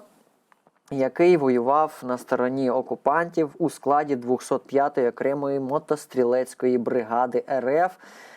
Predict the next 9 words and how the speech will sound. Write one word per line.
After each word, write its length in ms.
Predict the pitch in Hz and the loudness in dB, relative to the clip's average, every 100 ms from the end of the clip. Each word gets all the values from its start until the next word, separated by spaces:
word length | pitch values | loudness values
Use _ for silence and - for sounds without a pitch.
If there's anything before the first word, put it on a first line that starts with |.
| - - | -20 -6
Е, 760 | 127 131 127 127 127 123 123 123 123 | -2 0 2 2 2 2 0 -2 -2
військова 420 | 165 165 208 175 | -2 0 2 2
частина 420 | 165 - 220 208 | 0 0 0 0
сімсот 500 | 180 147 135 151 139 | -4 -8 -2 -2 -2
сорок 360 | - 127 117 113 | -2 -2 -2 -2
вісім 360 | 139 143 123 | -4 -2 -6
чотирнадцять, 800 | 117 123 135 131 165 196 - 175 | -6 -4 -2 0 0 0 2 0
город 340 | 135 139 156 147 | 2 2 2 0
Будьонновськ. 840 | 127 131 120 117 113 113 110 - | -2 -4 0 -2 -2 -6 -8 -18